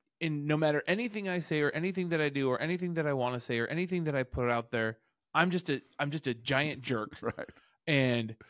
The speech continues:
Speaker 1: I can just say whatever I want because people are either gonna hate me or love me, and I should have no repercussion for my actions whatsoever because I've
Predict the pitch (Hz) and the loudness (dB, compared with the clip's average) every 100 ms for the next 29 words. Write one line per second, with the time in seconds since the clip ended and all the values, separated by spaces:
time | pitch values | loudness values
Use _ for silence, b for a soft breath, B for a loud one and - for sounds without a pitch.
0 | B 139 151 165 143 - 135 120 135 170 | B 4 6 4 2 4 2 4 4 6
1 | 165 151 135 120 - 135 123 120 110 - | 6 6 6 2 0 -4 0 0 0 -2
2 | 151 151 139 135 127 120 113 151 165 151 | 0 2 4 4 2 0 2 0 0 -2
3 | 143 - 139 123 117 123 120 127 127 135 | -4 -4 0 2 0 -2 -2 0 0 0
4 | 139 127 117 143 180 160 143 147 143 135 | 0 -2 2 4 6 4 2 -2 0 -2
5 | 131 123 127 123 107 - 120 117 135 - | -2 -4 -2 2 0 -2 -6 -2 -2 0
6 | 123 113 113 117 117 113 107 | 0 0 -2 -4 -2 0 -2